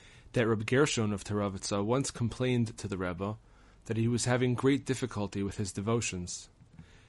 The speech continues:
The Rebbe told him, "You just do good and work on your devotions honestly. If you are persistent,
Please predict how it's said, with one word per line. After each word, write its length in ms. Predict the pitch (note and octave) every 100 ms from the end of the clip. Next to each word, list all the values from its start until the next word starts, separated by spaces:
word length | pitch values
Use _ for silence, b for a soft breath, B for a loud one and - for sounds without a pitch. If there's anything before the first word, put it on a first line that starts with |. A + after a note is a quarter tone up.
| B
The 100 | -
Rebbe 220 | A#2 C3 C3+
told 320 | B2 B2 A2+
him, 260 | A2 A2 - - - -
"You 240 | A#2 C#3 E3
just 260 | D#3+ -
do 160 | - C#3
good 400 | B2 B2 F#2 E2+
and 160 | - G#2+
work 180 | C3+ C#3+
on 80 | A#2+
your 120 | A2+
devotions 600 | G#2 G#2 G#2+ - G2 -
honestly. 600 | A2+ A2+ G2 - F2 D#2+ - - b b b b
If 120 | - -
you 80 | A#2
are 100 | A2
persistent, 680 | G2+ - D3+ - G2+ F#2+